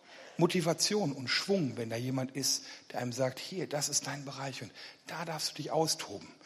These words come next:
Ich fördere dich, ich gebe dir Drive. Und deshalb möchte ich euch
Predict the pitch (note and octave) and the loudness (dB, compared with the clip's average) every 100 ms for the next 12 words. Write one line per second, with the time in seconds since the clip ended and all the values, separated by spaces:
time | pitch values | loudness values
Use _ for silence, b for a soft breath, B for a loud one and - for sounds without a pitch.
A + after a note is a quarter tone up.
0 | B - - - - E3+ - - - - | B -6 0 2 2 2 0 -4 -8 -10
1 | - C#3+ - E3 D#3 - D3 C3+ C3 - | -10 -8 0 2 2 0 2 2 0 -8
2 | - C#3 C3 G2 - - - - _ _ | 2 4 4 -2 -6 -10 -16 -20 _ _
3 | _ _ _ B B B B B B B | _ _ _ B B B B B B B
4 | B B _ D3+ F#3+ G3+ G#3 G#3+ G#3+ A3 | B B _ 8 12 12 12 10 8 6
5 | F#3 F3 F3+ - - | 10 10 12 8 4